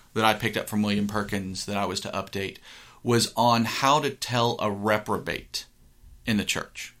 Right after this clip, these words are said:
right? Which, which of course is a big issue for William Perkins because he's at a place where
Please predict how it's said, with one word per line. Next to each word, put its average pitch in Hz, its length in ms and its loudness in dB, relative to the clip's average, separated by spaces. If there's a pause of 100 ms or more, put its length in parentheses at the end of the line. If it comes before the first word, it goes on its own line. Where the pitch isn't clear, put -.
right? 101 120 0
Which, 135 240 0
which 170 220 2
of - 100 -4
course 165 240 2
is 147 80 -2
a 143 60 -2
big 143 180 2
issue 127 320 2
for 110 220 2
William 107 280 2
Perkins 104 380 0
because 107 380 -2
he's 110 320 -2
at 107 160 2
a 127 60 0
place 107 460 -2
where 104 320 -2